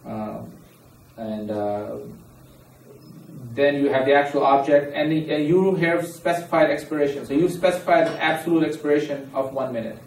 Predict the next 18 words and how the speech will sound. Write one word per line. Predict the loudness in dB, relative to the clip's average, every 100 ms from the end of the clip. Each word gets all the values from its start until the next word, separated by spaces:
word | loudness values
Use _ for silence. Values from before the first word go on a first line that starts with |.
| -20 -20 -18 -10
You're | -6
saying, | -4 -2
"After | 2 2 2 0
one | 0 0
minute, | 2 2 2 -6
expire | -10 0 4 4 2
this | -4
item | -4 -4 -4 -10 -14
from | -14 -12
the |
cache." | -12 -10 -12 -12 -18 -20 -20 -20 -20 -14
Everything | -10 -8 -6 -8
else | -8 -10
you | -10
just | -10 -12 -8
kept | -8 -6
as | -6 -6
default. | -6 -6 -8 -10